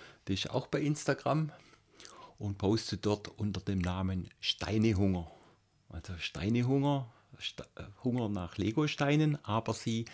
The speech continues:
macht immer ganz tolle Posts, wo sie Lego-Männchen irgendwie in Beziehung setzt zu irgendwas mit Essen. Also meistens kriege ich ein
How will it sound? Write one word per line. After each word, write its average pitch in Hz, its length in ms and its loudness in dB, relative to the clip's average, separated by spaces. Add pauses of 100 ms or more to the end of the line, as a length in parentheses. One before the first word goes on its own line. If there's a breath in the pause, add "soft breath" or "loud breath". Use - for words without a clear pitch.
(600 loud breath)
macht 104 440 0
immer 101 340 -4
ganz 101 320 0
tolle 104 400 0
Posts, 104 640 0
wo 107 140 -2
sie 92 340 -4 (480 loud breath)
Lego-Männchen 113 1200 2 (140)
irgendwie 104 840 -4 (260 loud breath)
in 110 240 0 (180)
Beziehung 117 520 2
setzt - 420 -2
zu 127 120 0
irgendwas 120 480 0
mit 113 160 0
Essen. 85 400 -2 (840 loud breath)
Also 113 220 0
meistens 120 640 4 (420 loud breath)
kriege 123 300 6
ich 110 240 -2 (100)
ein 98 220 0